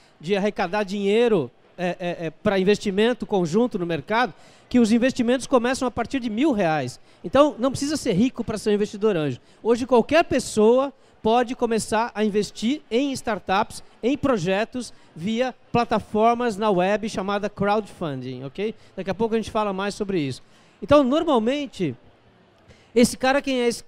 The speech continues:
Esse cara, ele, ele quer investir dinheiro, mas não necessariamente só pelo dinheiro. Imagine assim, mercado financeiro, setor de varejo,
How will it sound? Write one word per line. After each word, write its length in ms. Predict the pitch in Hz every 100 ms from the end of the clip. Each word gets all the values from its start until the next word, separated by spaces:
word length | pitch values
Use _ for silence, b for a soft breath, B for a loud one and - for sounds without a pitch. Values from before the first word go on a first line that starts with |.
| -
Esse 200 | 226 -
cara, 380 | - 277 302 - -
ele, 180 | 247 220
ele 180 | 233 240
quer 400 | - 302 294 -
investir 420 | 233 226 233 - 185
dinheiro, 460 | 202 208 269 214
mas 240 | 202 208 208
não 420 | 247 359 392 254 b b
necessariamente 840 | 254 254 247 254 233 220 262 269 220
só 220 | - 302
pelo 260 | 277 254
dinheiro. 460 | 202 226 175 139 117 b b
Imagine 380 | 208 226 226 302
assim, 340 | 294 - 156 120 b b b _ - -
mercado 400 | 220 233 285 277
financeiro, 680 | 277 247 226 - 254 247 196
setor 340 | 214 - 254
de 80 | 226
varejo, 800 | 214 190 220 247 220 160 160